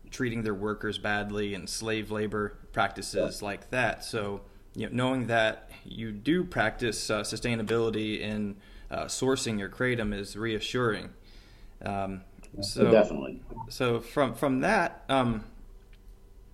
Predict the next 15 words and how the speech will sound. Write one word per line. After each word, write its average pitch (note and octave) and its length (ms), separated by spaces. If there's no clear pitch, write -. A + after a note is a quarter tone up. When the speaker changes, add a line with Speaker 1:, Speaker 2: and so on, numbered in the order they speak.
Speaker 1:
so C#3 160
that E3+ 220
was, E3 320
um, A#2+ 500
Indonesia, E3 800
did C3 100
you C#3 60
say? D#3+ 340
Or C3 120
Malaysia? C3 460
Speaker 2:
Yes. - 380
Speaker 1:
Yeah. B2+ 180
Speaker 2:
Indonesia. D#3+ 520
Speaker 1:
Yeah. C3 200
Speaker 2:
Yep. D#3+ 260